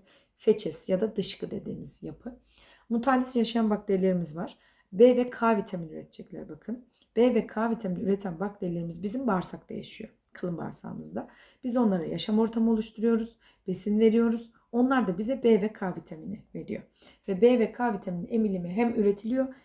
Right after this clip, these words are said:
hem de emilimi kalın bağırsakta gerçekleşiyor. Üreten yalnız bakterilerdir. Biz üretmiyoruz. Eğer ki çok fazla antibiyotik kullanırsanız bakın,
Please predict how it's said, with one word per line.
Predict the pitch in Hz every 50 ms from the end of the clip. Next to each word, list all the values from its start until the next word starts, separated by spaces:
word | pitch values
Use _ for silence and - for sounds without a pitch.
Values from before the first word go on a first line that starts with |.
| _ _
hem | - 269 262 220 185
de | 190 214
emilimi | 262 - 240 226 226 202 175 170 180 220 262 285 269 -
kalın | - - 247 214 185
bağırsakta | 165 - - - - - - - -
gerçekleşiyor. | - - - - - - - _ - - - - - 180 175 - - - _ _ -
Üreten | - 226 226 247 240 247 269 269 269 254
yalnız | 220 190 180 196 240 262 214 190
bakterilerdir. | 190 185 190 - 190 180 165 160 165 160 - - - -
Biz | 220 302 294 -
üretmiyoruz. | - 190 180 185 180 - - - - - - 185 - - - _ _ _ _ - - _ _ _
Eğer | - 202 214 233 285 311 -
ki | - -
çok | - - 247 254
fazla | - 247 233 208 196 214
antibiyotik | 202 185 - - - 185 - - _
kullanırsanız | _ _ - 180 180 185 240 247 - - 180 160 151 147
bakın, | - - - - 214 247 247